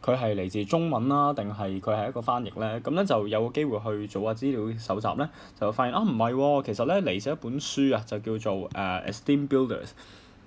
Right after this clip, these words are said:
咁呢，就嚟自呢一位嘅，呃，doctor 啦，就係 Michelle Bodber。咁起碼你要知道呢，究竟佢嗰個來源喺邊度，你先會明白，或者睇下我哋因為翻譯咗成為中文嘅時候，個概念呢，會本身成唔成為一個問題。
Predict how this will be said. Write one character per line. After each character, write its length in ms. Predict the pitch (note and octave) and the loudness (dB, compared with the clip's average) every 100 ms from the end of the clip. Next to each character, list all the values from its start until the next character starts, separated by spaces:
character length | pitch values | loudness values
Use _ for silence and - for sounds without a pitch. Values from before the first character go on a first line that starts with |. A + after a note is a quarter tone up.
| - | 2
咁 80 | E3 | 6
呢， 120 | B3+ | 6
就 140 | D#3 | 4
嚟 160 | A2 F#2+ | 2 2
自 80 | A2 | 0
呢 60 | |
一 120 | B2+ | 2
位 600 | E3 E3 A#2 G2 C#3 E3 D3+ | 2 2 2 2 2 -2 0
嘅， 460 | A#2 G#2 G#2 G2+ G2+ | 2 2 2 -2 -6
呃， 280 | - G2 F2+ | -4 -2 -2
doctor 420 | G2 C#3 - - | 0 -2 -2 -6
啦， 240 | D#2+ A2 A2+ | -2 -2 0
就 100 | G#2+ | 0
係 240 | F#2+ G2 | -2 -2
Michelle 380 | A2 B2 A#2 A2+ | -2 -2 0 -2
Bodber。 400 | A2+ A2+ A2+ - | 0 -2 -2 -6
咁 140 | - G3 | 2 4
起 160 | G#3 | 6
碼 160 | G#3+ D3+ | 4 4
你 80 | C#3+ | 4
要 60 | D3 | 2
知 280 | - - E3+ | 0 0 2
道 200 | E3+ G2 | 2 0
呢， 140 | A2 C#3 - - - | -2 -6 -12 -12 0
究 120 | C3+ | 2
竟 140 | G3+ | 2
佢 160 | A3 A2+ | 0 0
嗰 100 | D#3 | 0
個 140 | D3 | 0
來 300 | A#2 F2+ G2+ | 0 0 0
源 160 | F#2 F2+ | -2 -2
喺 60 | A#2 | -2
邊 120 | D3+ | -2
度， 120 | A#2 | 0
你 100 | A2 | -2
先 160 | - D#3+ | 0 0
會 100 | A#2+ | 0
明 400 | A#2+ F2 F2+ F#2 | 0 -2 -4 0
白， 180 | A#2 G2 | 0 2
或 160 | A#2+ | 0
者 60 | D#3+ | 0
睇 60 | E3 | 0
下 180 | D#3 | -2
我 180 | C3+ B2 | 0 0
哋 100 | A2+ A#2 - | 0 -2 -8
因 160 | E3+ G3 | -2 2
為 180 | C#3+ A2 - - - - | 2 0 -6 -20 -20 -6
翻 400 | - E3+ F3+ F#3 | 2 4 6 2
譯 160 | B2 | 0
咗 180 | A2+ B2 | -2 -2
成 160 | C#3+ A2 | -2 -4
為 120 | F#2 | -4
中 180 | C#3+ C#3+ | -2 -2
文 100 | B2 | -2
嘅 80 | |
時 80 | A#2 | -2
候， 60 | E2 G#2 | -4 -4
個 40 | |
概 240 | A2+ A2+ G2+ | -2 0 0
念 60 | |
呢， 140 | B2 B2+ | -2 -4
會 300 | G2 A#2+ A2+ - - | -2 -2 -6 -10 -4
本 140 | G2+ | -2
身 320 | A2+ D#3 D3+ C#3 | -2 -4 -4 -6
成 260 | - F2 | -6 -6
唔 20 | |
成 160 | F2+ F2 | -6 -4
為 100 | F2+ | -4
一 20 | |
個 100 | A2 | -4
問 220 | F#2 A#1+ | -6 -8
題。 60 | - | -10